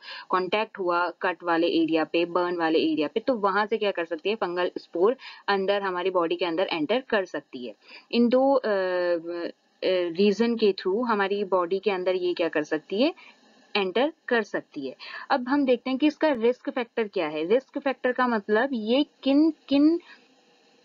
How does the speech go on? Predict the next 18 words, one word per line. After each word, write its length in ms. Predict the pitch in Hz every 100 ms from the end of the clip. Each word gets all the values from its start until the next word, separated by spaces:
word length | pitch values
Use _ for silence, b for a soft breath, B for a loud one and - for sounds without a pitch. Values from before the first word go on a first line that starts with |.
| _ - - 202
patients 460 | 226 226 - 269 247
को, 140 | 185
किन 260 | 165 262 269
किन 200 | 294 285
person 540 | - 226 - 262 262
को 180 | 254 254
ये 160 | 247 233
क्या 140 | 220
कर 160 | 208 185
सकती 380 | - 170 208 233
है, 160 | 285 - _ -
Affect 360 | 202 226 226 - -
कर 140 | 233
सकती 460 | 202 180 - 143 135
है। 80 | - B B B _
तो 60 | 262
सबसे 380 | - 240 - 294
पहला 400 | 269 262 277